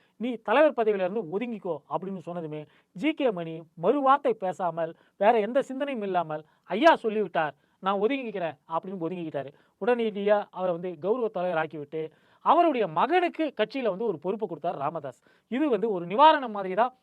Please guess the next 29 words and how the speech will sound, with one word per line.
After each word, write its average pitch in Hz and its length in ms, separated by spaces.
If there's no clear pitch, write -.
அவருக்கு 190 320
வந்து 180 180
வழங்கப்பட்டது. 151 720
ஜி 269 160
கே 320 140
எம் 220 140
தமிழ்குமரனை 208 680
இளைஞரணி 254 500
தலைவராக 220 640
ராமதாஸ் 190 640
ஏன் 269 280
நியமிச்சார்னா, 170 640
தன் 294 220
மகனுக்கு 311 640
பதவி 269 300
கொடுப்பதற்காக 185 880
எந்த 277 300
பிரச்சனையும் 277 360
இல்லாம 240 240
ஒரு 190 120
ஆள் 208 120
ஒதுங்கி 208 300
நின்னாரு, 156 480
அவருடைய 294 440
மகனுக்கு 277 360
நாம 202 200
ஒரு 180 120
பதவியை 190 340
கொடுப்போம் 156 400